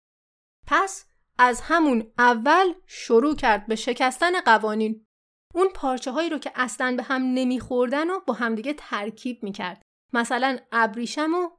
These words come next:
با چرم. ویژگی طرح‌های اون این بود که خاص بودن و تکراری نبودن. برای همینم به چشم می‌اومدن و خب همین باعث افزایش فروش جنی شد.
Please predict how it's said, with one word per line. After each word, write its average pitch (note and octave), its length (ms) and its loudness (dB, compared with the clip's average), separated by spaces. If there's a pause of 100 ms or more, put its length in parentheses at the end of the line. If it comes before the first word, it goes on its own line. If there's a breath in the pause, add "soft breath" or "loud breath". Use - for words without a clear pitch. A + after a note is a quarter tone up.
با A#3 120 2
چرم. G#3 500 -2 (760)
ویژگی B3 560 -2
طرح‌های G#3+ 520 -4
اون F3+ 220 0
این C#4+ 180 0
بود D4+ 180 -6
که D4+ 320 -8
خاص - 540 -4
بودن C#4 380 0
و C4 160 0 (100)
تکراری A3+ 520 -6
نبودن. G#3 520 -6 (460)
برای C4 300 2
همینم F4+ 460 -2 (180)
به A#3+ 100 0
چشم E4+ 420 -4
می‌اومدن E4 500 0
و F4 100 0 (280)
خب - 280 0
همین G4+ 640 0
باعث A#3 380 -2 (200)
افزایش A#3+ 760 -4
فروش C4+ 520 -2
جنی G3 420 -4
شد. - 280 -18